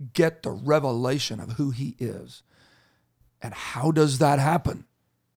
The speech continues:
It's gotta happen divinely. It has to happen through a God encounter,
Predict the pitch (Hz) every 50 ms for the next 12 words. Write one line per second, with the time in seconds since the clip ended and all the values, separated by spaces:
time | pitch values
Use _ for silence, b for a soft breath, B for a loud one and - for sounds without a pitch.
0 | _ _ _ _ _ _ _ _ _ _ _ _ _ - - - - 165 143 127
1 | 139 170 151 165 - 160 156 135 151 139 120 156 170 202 226 185 131 80 80 92
2 | - - 123 135 135 - 131 139 156 151 - 151 143 127 - 170 170 156 B B
3 | B B B B B 160 147 110 165 156 156 160 165 170 170 - - - 208 240
4 | 214 202 - 90 76 73 -